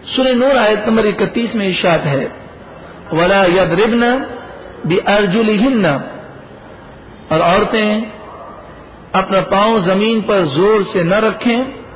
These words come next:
"لِيُعْلَمَ مَا يُخْفِينَ مِنْ زِينَتِهِنَّ"، کہ کہیں ایسا نہ ہو کہ ان کا جو زیور چھپا ہوا ہے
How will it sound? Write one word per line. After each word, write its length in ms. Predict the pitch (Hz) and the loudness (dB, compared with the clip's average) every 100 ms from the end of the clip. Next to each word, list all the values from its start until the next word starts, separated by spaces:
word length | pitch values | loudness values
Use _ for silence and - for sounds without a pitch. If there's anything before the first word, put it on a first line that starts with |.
| - - - - - - - - | -20 -20 -20 -20 -20 -20 -20 -8
"لِيُعْلَمَ 760 | 156 165 180 233 208 202 202 208 | -2 0 2 4 4 4 4 2
مَا 300 | 190 196 185 | 2 4 4
يُخْفِينَ 760 | 185 185 - - 220 220 208 | 4 2 0 -2 2 2 2
مِنْ 460 | 190 190 190 190 180 | 2 2 2 2 0
زِينَتِهِنَّ"، 840 | 147 208 202 185 190 185 226 208 151 117 - - - - - - - - - - - - | 0 0 2 0 0 0 0 0 -2 -4 -10 -18 -20 -20 -20 -20 -20 -20 -20 -20 -18 -6
کہ 100 | 180 | -2
کہیں 300 | 226 247 254 | 0 2 2
ایسا 240 | 262 269 | 2 2
نہ 120 | 269 | 2
ہو 340 | 294 247 226 226 233 | 2 4 4 2 2
کہ 140 | 226 | -2
ان 240 | - 226 240 | 0 0 0
کا 120 | 240 | 0
جو 160 | 208 190 | 2 2
زیور 400 | 151 208 220 240 - | 2 2 2 2 -2
چھپا 240 | 220 254 247 | -2 2 2
ہوا 300 | 226 220 190 | 4 2 4
ہے 400 | 180 175 - - | 4 2 2 -4